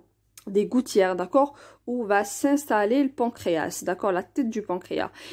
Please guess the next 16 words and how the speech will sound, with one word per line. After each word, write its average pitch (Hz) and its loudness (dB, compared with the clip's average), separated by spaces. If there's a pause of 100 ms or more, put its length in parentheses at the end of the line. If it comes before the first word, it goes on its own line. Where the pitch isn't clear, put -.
Il 240 0
n'y 254 6
a 254 6
pas 311 4
de 269 0
limite 233 0
franche - 0
entre 214 -4
la 196 4
tête 285 0
et, 220 0
du 180 -8
pancréas 254 2 (340)
et 277 2
des 226 2
deux, 190 0